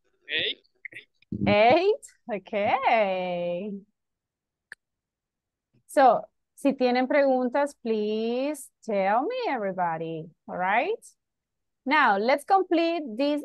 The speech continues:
Speaker 2: exercise. For example, your teacher's name. ¿Cómo dirían ustedes? Imagínense que yo les pregunto, "What is your teacher's name?" ¿Cómo podríamos responder esta oración?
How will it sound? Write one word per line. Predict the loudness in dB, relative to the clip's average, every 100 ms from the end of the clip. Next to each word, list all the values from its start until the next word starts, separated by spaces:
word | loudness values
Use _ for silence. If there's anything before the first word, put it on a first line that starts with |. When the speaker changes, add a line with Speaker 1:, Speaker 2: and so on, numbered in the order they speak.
| -2
Speaker 2:
exercise. | -2 -2 -4 -4 -4 -2 0 2 0 -2 -6 -10 -18 _ _ _ _ _ _
For | 4 4
example, | 2 0 2 2 2 2 2 0 -4
your | 0 2 2
teacher's | 0 -2 -2 -2 0 0 -2 -6
name. | -4 -4 -6 -8 -8
¿Cómo | -4 -2 0
dirían | -2 -2 -2 -2 -4
ustedes? | -4 0 2 0 -2
Imagínense | -4 -2 -2 -4 -4
que | -2
yo | 0
les | 0 0
pregunto, | 0 0 -4 -4 0
"What | 2 0
is | 0 -4 -6 -8 -4
your | -2 -2 -2
teacher's | -6 -8 -6 -6 -4 -8 -6
name?" | -4 -4 -4 -8 -10 -12 -12 -18 _ _ _ _ _ _
¿Cómo | -2 0 0
podríamos | 0 0 0 0 0
responder | -4 -4 -4 -2 -2
esta | -2 0 0
oración? | -2 -6 -14 -16 -16